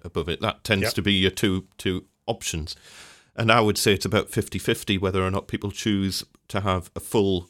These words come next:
Speaker 1: built-in upper unit or whether they just want to go for kind of slightly more minimalist, sleek floating shelves above it.
Speaker 2: Yep.
Speaker 1: So the nice thing about floating shelves is that, as I say, they're relatively predictable.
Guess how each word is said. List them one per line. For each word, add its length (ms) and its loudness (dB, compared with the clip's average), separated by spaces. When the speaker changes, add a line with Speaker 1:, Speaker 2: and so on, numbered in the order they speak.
Speaker 1:
built-in 480 0
upper 200 -6
unit 540 0
or 160 -4
whether 300 0
they 140 -2
just 260 -6
want 160 -4
to 100 -14
go 180 -2
for 140 -10
kind 320 -6
of 140 -2
slightly 540 -4
more 200 -2
minimalist, 640 -2
sleek 480 -6
floating 420 -2
shelves 540 -4
above 300 -6
it. 160 -8
Speaker 2:
Yep. 120 -4
Speaker 1:
So 460 4
the 160 2
nice 260 4
thing 160 4
about 300 4
floating 360 0
shelves 420 0
is 100 0
that, 180 0
as 160 -10
I 40 -2
say, 200 0
they're 240 -4
relatively 520 0
predictable. 800 -4